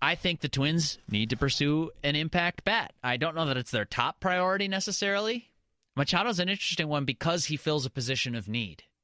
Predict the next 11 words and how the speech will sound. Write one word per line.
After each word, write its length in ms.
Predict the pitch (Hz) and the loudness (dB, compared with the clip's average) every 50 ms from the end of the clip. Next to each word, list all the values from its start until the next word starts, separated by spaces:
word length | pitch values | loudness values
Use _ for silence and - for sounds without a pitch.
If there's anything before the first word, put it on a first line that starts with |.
| _ _ _ _ _ _ _ _ _ - | _ _ _ _ _ _ _ _ _ -4
Um, 500 | - 127 120 120 120 117 113 113 110 - _ _ - - - _ _ _ _ _ _ _ - 131 | 0 0 2 2 2 2 2 0 0 -2 _ _ -18 -18 -18 _ _ _ _ _ _ _ 0 2
I've 180 | 131 139 127 | 2 2 2
been 140 | 127 139 131 | 2 2 4
asked 260 | 131 135 135 - - | 4 2 2 2 0
on 80 | 139 120 | 0 2
Twitter 240 | - - 151 147 139 | 4 2 4 4 4
a 80 | 123 | 2
bunch 340 | 113 95 117 120 127 - - | 4 2 2 2 2 0 0
this 220 | - 151 - - | 0 0 0 0
week, 300 | - 156 156 151 - - _ _ _ _ _ _ _ _ _ - | 0 0 0 -2 -4 -10 _ _ _ _ _ _ _ _ _ 0
"Hey, 360 | 143 143 143 139 135 - | 2 2 2 2 0 -2